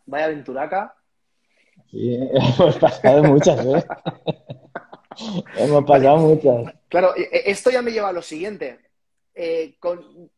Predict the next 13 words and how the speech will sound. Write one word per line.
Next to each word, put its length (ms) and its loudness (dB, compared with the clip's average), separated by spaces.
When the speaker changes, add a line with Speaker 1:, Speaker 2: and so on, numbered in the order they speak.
Speaker 1:
¿te 720 -10
puedo 180 -4
preguntar 720 -6
los 400 -12
tres 280 -2
mejores 440 -10
recuerdos 840 -12
que 120 -16
tienes 680 -12
de, 760 -8
si 120 -14
pudieras 360 -8
elegir, 600 -4